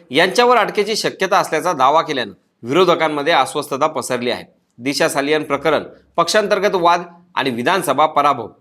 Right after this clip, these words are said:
यासारख्या मुद्द्यांमुळे ठाकरेंची शिवसेना अधिक अडचणीत आली आहे. याचा राज्याच्या आगामी निवडणुकांवर काय परिणाम होईल हे पाहणं महत्त्वाचं ठरेल. आपण याबाबतचे अपडेट वेळोवेळी घेतच राहणार आहोत.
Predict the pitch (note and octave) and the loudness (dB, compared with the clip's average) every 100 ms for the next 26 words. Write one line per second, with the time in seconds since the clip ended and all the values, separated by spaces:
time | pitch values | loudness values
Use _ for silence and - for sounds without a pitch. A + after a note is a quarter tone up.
0 | _ - G#2 D3 E3 D3+ B2+ C#3+ D3+ A#2+ | _ -12 0 2 2 0 -2 -2 -4 -4
1 | A#2 E3 D#3 A2+ F2 - _ - D3+ - | 0 0 0 -4 -8 -18 _ -4 -2 0
2 | A3 A3+ A3 F#3+ F3 G3 F#3+ D3+ F3 D#3 | 0 0 -2 -2 -2 0 0 2 0 -2
3 | C#3+ E3 C#3+ C3 G2 - _ _ A#2 B2+ | -2 -2 0 0 -2 -12 _ _ -4 -2
4 | D3 C3 B2+ C#3 C#3 D3+ A2 B2 D#3 E3 | 0 0 2 0 2 2 2 2 -2 -2
5 | D3+ D#3 D3 D3+ D3+ D#3 D#3 D3+ D#3+ D#3+ | -2 -2 -2 -4 -2 -4 0 0 0 -2
6 | D#3+ D#3 D3+ D#3+ _ _ F#3 G3+ G3 G3 | -4 -4 -6 -8 _ _ -2 0 2 2
7 | A3 F#3 D#3+ E3 D#3 C#3+ A#2 F#2 - _ | -2 -2 -2 -2 -4 -4 -8 -10 -12 _
8 | _ A2+ - C3+ C3 D3+ C#3 C3+ C3+ D3 | _ -2 0 0 2 2 2 0 0 0
9 | A#2 C#3 D3 B2 D3 D3+ D#3 C3 G#2+ E3+ | 0 -2 -2 -2 0 0 -2 -6 -6 -4
10 | D3 B2+ A2 F2+ | -2 -2 -2 -6